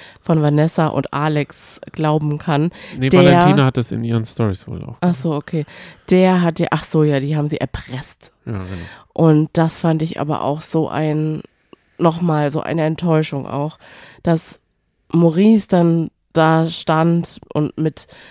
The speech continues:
Speaker 1: Valentina und Can gesprochen hat. Da habe ich auch gedacht, Mann, Mann, Maurice, warum stehst denn da jetzt noch rum? Es gibt doch jetzt grad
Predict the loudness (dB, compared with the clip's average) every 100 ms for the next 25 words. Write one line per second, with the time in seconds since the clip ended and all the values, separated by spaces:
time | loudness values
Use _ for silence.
0 | -8 2 4 4 2 2 4 4 2 -2
1 | -6 -4 -4 -4 -2 0 0 -2 -6 -12
2 | -10 -4 -4 -4 -6 -16 -20 -20 -4 -2
3 | 0 0 -2 -4 -4 -2 -2 -2 -4 -6
4 | -12 _ -8 -4 -2 0 -2 -4 -6 -6
5 | -6 -6 -4 -6 -4 -2 0 0 -4 -12
6 | -20 -14 -14 -12 -16 -20 -20 -20 -8 -2
7 | 0 0 0 -4 -2 -4